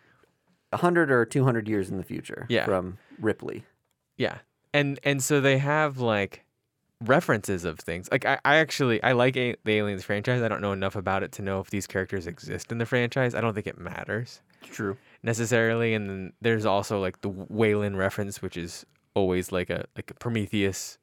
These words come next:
Speaker 2: You,
Speaker 1: Mm-hmm.
Speaker 2: you know that Prometheus is an alien movie because of the Weyland references and all that kind of stuff. So
Speaker 3: Can, can I say one thing about this book?
Speaker 1: No.
Speaker 3: Not a, not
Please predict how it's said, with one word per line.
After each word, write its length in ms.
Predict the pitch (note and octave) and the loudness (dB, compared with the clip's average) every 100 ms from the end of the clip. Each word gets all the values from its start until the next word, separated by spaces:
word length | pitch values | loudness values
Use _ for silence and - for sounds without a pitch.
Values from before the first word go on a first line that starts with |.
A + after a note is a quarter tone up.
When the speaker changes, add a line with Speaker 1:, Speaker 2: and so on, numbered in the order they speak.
| - | -8
Speaker 2:
You, 140 | A2 | -4
Speaker 1:
Mm-hmm. 180 | A2+ G2 | -2 -2
Speaker 2:
you 140 | B2 B2+ | 0 2
know 200 | A#2+ A#2+ | 4 2
that 140 | - | 0
Prometheus 440 | A2+ A2 G#2 G#2+ G2 | -2 -2 0 0 -2
is 140 | F#2 | -6
an 80 | F#2+ | -4
alien 300 | G2 G2 F#2+ | -2 -2 -4
movie 200 | F#2+ F#2 | -6 -6
because 360 | F2 - G#2 F#2 | -8 -4 -4 -2
of 60 | |
the 80 | F#2+ | -4
Weyland 340 | F2+ F#2 F2+ | -4 -4 -4
references 540 | F#2 F#2 F#2 - F2+ - _ _ - - _ | -6 -6 -8 -8 -10 -12 _ _ -20 -20 _
and 120 | F#2+ | -4
all 160 | F2+ F2+ | 0 0
that 180 | D2+ - | -2 -2
kind 160 | F#2+ | -4
of 80 | G2 | -4
stuff. 260 | - G#2+ - | -2 -4 -2
So 360 | - F#2 F2 - _ _ _ _ _ - _ | -2 -2 -2 -10 _ _ _ _ _ -20 _
Speaker 3:
Can, 180 | - G3+ | -4 0
can 120 | G#3 B3+ | 2 2
I 20 | |
say 160 | - | 4
one 140 | G3 F3+ | 2 2
thing 180 | F#3+ F3+ | 0 0
about 160 | F3+ | -2
this 140 | E3+ D#3 | -4 -8
book? 240 | E3+ - _ _ _ _ _ - | -10 -10 _ _ _ _ _ -4
Speaker 1:
No. 160 | D3 - | 2 4
Speaker 3:
Not 180 | B3 | 4
a, 80 | D#3 | 4
not 140 | A#2 | 2